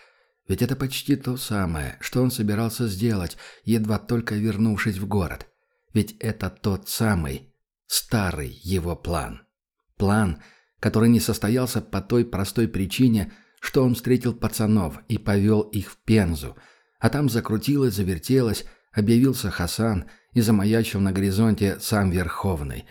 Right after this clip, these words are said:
Но теперь-то у него будет десять лет.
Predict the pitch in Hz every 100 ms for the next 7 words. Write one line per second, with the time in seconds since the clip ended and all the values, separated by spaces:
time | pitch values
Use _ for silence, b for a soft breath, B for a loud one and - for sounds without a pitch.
0 | b b b b - 202 - - - 101
1 | 220 - - 62 - _ _ _ _ -
2 | 120 113 214 95 104 110 101 98 _ -
3 | 104 120 113 - 107 - 78 - -